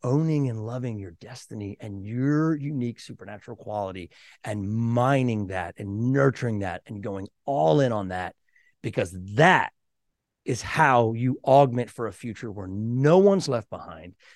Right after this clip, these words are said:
That is how you stand in the face of massive disruption, massive seismic shifts, and not just survive, not just heal, to your point,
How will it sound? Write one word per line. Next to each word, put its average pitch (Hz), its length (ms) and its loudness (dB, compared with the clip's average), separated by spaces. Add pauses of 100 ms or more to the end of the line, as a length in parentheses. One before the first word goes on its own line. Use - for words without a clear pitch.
(100)
That 120 480 2
is 190 140 2
how 147 140 0
you 113 160 -4
stand 123 400 -6
in 113 80 -10
the 107 60 -8
face 110 340 -6
of 98 80 -12
massive 107 400 -6
disruption, 113 600 -8 (280)
massive 143 500 0
seismic 110 460 -4
shifts, 113 380 -6
and 123 180 -2
not 196 220 2
just 143 280 -8
survive, 98 640 -4 (960)
not 160 220 0
just - 280 -8
heal, 113 340 0
to - 120 -6
your 107 140 -2
point, 107 360 -6